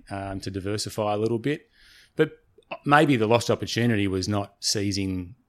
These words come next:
the craft opportunity at that time. Um,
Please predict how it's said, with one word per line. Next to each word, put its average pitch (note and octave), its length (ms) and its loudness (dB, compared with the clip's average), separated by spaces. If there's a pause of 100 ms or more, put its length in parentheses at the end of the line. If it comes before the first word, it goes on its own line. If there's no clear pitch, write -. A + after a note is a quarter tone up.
(160)
the F#2+ 100 -12
craft A#2 380 2
opportunity F#2 840 -4
at G2+ 180 -8
that F#2 200 -6
time. F2+ 480 -8 (500)
Um, F2 600 -6